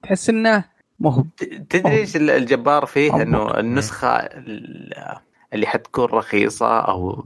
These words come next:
Speaker 2: برايس فريندلي، ولا سميها اللي تسميها، حتكون
Speaker 3: مم.
Speaker 2: أربعة تيرا فلوب للحين يقولون.
Speaker 3: مم.
Speaker 1: أربعة
Speaker 2: يعني،
Speaker 1: ترى قليل مرة.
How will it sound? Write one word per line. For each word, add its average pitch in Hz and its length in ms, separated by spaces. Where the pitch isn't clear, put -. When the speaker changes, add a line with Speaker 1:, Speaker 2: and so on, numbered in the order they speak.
Speaker 2:
برايس 98 420
فريندلي، 95 480
ولا 90 320
سميها 95 320
اللي 92 120
تسميها، 92 400
حتكون - 500
Speaker 3:
مم. 90 100
Speaker 2:
أربعة 87 600
تيرا 98 220
فلوب 90 480
للحين 92 440
يقولون. 87 520
Speaker 3:
مم. 92 280
Speaker 1:
أربعة 254 200
Speaker 2:
يعني، 185 180
Speaker 1:
ترى 165 100
قليل 180 300
مرة. 156 300